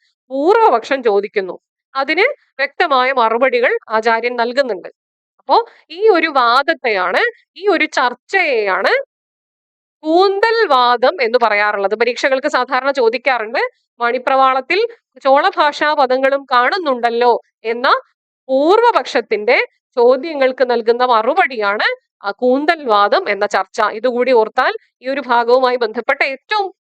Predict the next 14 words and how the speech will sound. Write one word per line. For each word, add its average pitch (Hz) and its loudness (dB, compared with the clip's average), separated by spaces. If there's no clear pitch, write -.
പ്രധാനപ്പെട്ട 294 -2
ഭാഗങ്ങളൊക്കെ 220 -2
നമ്മൾ 214 -2
മനസ്സിലാക്കി 202 -4
കഴിഞ്ഞു. 214 -2
കുറച്ചുകൂടെ 320 -2
ആഴത്തിൽ 311 0
മനസ്സിലാക്കേണ്ടത് 262 -2
മണിപ്രവാള 254 -2
വിഭാഗങ്ങളുടെ 233 -2
അല്ലെങ്കിൽ 240 -2
മണിപ്രവാള 233 0
വർഗീകരണമാണ്, 220 -2
അല്ലെ? 220 -4